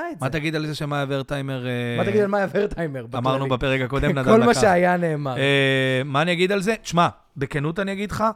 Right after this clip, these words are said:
Speaker 2: אני חושב ש-, קצת, אה, זה תרבות היח"צ שאנחנו מדברים עליה הרבה פה בהקשר.
Speaker 1: בדיוק.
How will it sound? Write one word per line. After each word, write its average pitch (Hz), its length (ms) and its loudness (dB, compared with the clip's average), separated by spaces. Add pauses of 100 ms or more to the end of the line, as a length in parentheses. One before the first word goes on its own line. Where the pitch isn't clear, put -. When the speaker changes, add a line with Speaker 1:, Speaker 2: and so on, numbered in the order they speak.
(460)
Speaker 2:
אני 131 140 -6
חושב 143 340 -8
ש-, - 120 -12 (920)
קצת, - 340 -6
אה, 147 220 0 (100)
זה 127 160 -8
תרבות 147 360 -2
היח"צ 160 680 0
שאנחנו 113 320 -10
מדברים 120 240 -6
עליה 120 160 -4
הרבה 113 220 -4
פה 123 120 -8
בהקשר. 117 440 -4
Speaker 1:
בדיוק. 135 420 -4